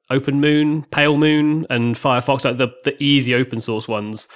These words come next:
The ones that are always difficult are things like Chrome. So you would assume that they've got it,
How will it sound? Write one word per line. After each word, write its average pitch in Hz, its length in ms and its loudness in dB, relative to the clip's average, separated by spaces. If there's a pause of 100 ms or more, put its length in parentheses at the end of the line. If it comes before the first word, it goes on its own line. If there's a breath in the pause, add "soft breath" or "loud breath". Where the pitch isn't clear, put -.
(420 loud breath)
The 151 160 0
ones 170 240 4
that 160 80 2
are 151 40 4
always 135 200 4
difficult 117 520 -2
are 117 40 -6
things 120 340 -2
like 104 260 -6
Chrome. 95 500 -6 (240 soft breath)
So 110 520 0 (840)
you 135 160 0
would 127 80 2
assume 127 420 0
that 123 120 -2
they've 113 180 -4
got 113 140 -2
it, 107 160 -6